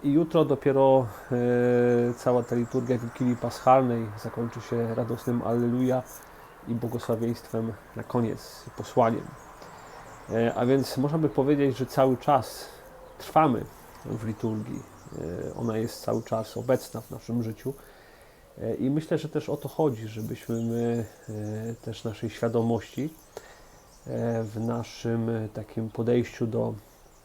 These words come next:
Triduum Paschalnego mieli to, e,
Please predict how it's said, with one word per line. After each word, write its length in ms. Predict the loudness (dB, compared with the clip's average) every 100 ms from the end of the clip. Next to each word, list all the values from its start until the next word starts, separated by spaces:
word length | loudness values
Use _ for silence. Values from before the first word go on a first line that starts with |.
| -20 -20 -20 -20 -20 -2
Triduum 340 | 2 4 4
Paschalnego 680 | 2 -2 0 0 2 0 2
mieli 320 | 2 2 2
to, 180 | 0
e, 60 | -4